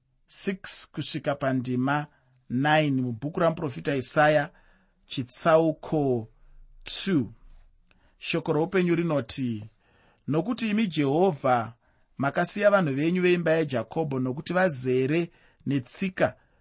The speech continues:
dzinobva mabvazuva. Vanouka savaFiristia, vanobatana maoko navana vavatorwa. Nyika yavo izere nesirivheri nendarama, pfuma yavo haiperi. Nyika yavo izerewo namabhiza, nengoro dzavo dzokurwa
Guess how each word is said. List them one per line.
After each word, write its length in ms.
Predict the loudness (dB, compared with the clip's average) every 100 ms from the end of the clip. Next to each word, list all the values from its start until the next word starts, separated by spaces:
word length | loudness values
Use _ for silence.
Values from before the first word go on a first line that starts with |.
| _ _
dzinobva 460 | -8 -2 -2 0 2
mabvazuva. 720 | 2 2 0 0 -4 2 4
Vanouka 720 | 4 4 2 0 -2 0 -2 -2 _
savaFiristia, 1040 | -4 0 0 0 -4 -4 -4 -4 0 2
vanobatana 600 | 2 0 -2 -2 0 0
maoko 580 | 2 2 0 0 -2 -4 -8 -20 -20 _ -2
navana 460 | 2 4 4 4
vavatorwa. 720 | 4 4 2 2 0 0 -4 -10 _ _ _
Nyika 300 | -4 0 4
yavo 320 | 6 6 6
izere 480 | 4 2 0 0 0
nesirivheri 800 | -2 -2 -2 -4 -2 0 2 0
nendarama, 720 | 0 0 2 4 2 0 -4 -12 -20 _
pfuma 420 | -20 -6 2 4
yavo 500 | 6 4 4 2 -2 -8 _ _
haiperi. 840 | -6 -2 0 0 0 4 6 6 4
Nyika 300 | 0 2 2
yavo 460 | 4 4 6 4 0 -14 _
izerewo 640 | -4 0 0 2 4 4 4
namabhiza, 840 | 2 2 -2 -2 -2 0 0 0
nengoro 480 | 0 0 2 2 2
dzavo 440 | 0 2 2 2
dzokurwa 720 | -2 -4 -4 -2 0 2 0